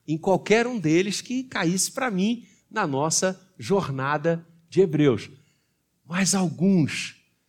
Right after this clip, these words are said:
eu falava assim dentro do coração: "Nossa, tomara que seja pra mim", né? Quando Davi caiu pra mim, eu vibrei.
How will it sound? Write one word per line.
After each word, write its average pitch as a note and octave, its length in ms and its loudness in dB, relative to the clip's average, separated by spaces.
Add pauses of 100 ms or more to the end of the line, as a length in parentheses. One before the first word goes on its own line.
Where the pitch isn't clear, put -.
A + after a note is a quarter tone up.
(260)
eu D#3 140 0
falava D3+ 480 -8
assim C#3 460 -2
dentro C3 360 2
do A#2 120 -14
coração: A#2+ 680 -4 (320)
"Nossa, G#2 680 -2 (380)
tomara C3 440 -4
que - 120 -12
seja C3 320 -8
pra C3+ 260 -10
mim", G2 280 -8 (380)
né? G#2 200 -10 (840)
Quando A3 280 4
Davi G#3 640 4
caiu F#3+ 380 2
pra E3 200 2
mim, D3+ 160 0
eu F3+ 100 4
vibrei. B2+ 760 0